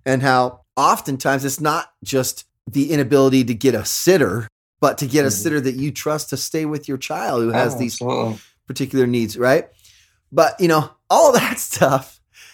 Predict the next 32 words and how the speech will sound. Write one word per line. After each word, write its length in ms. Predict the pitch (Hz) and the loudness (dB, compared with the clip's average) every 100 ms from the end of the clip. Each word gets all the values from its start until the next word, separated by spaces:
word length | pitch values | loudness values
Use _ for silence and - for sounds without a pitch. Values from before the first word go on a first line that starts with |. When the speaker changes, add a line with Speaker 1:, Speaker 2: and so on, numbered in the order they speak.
| _ _ _ _ | _ _ _ _
Speaker 1:
And 220 | 165 165 | 0 2
then, 300 | 165 160 156 | 4 2 2
like, 320 | 151 139 135 - _ | 2 2 0 -12 _
"Wah, 120 | 226 269 254 233 233 220 | -8 -4 -4 -4 -4 -2
I 80 | 226 | 0
didn't 160 | 226 220 | 0 0
get 120 | 214 | -6
to 80 | 202 | -6
see 180 | - 220 | -6 -6
my 200 | 202 196 | -6 -6
movie. 640 | 208 220 220 196 190 180 | -4 -6 -6 -8 -6 -2
Lightsabers, 880 | 208 269 254 - 226 196 202 175 170 | 0 0 -2 -4 -4 -2 -2 -2 0
lightsabers." 680 | 392 262 - 226 190 170 214 | -2 -2 0 2 2 -2 2
You 60 | |
know 60 | 254 | 4
what 120 | 311 | 6
I 40 | 294 | 4
mean? 460 | 247 339 339 339 - | 2 0 0 -2 -8
<laughs> 40 | - | -6
It's 200 | 190 - | -8 -2
like, 260 | - - - _ | -2 -2 -6 _
it's 200 | - - | -4 -4
pretty 420 | - - 392 277 233 | -6 -6 -4 -2 0
hard 560 | 202 202 170 151 151 - - - - _ _ _ _ _ _ _ | 2 4 4 2 -2 -12 -20 -20 -20 _ _ _ _ _ _ _
to 180 | 196 165 | 0 0
sit 420 | - - 220 - | 0 -4 -6 0
there 540 | 175 147 135 131 110 _ _ 156 | 2 4 2 0 -4 _ _ -4
and, 420 | 143 139 139 135 - | -2 0 0 -2 -4
and 180 | 131 | -4
defend 540 | 135 123 - 139 135 123 | -2 -4 0 0 2 0
my 200 | 123 113 | -2 -4
position. 640 | - 104 110 110 - 73 | -6 -8 -6 -6 -8 -14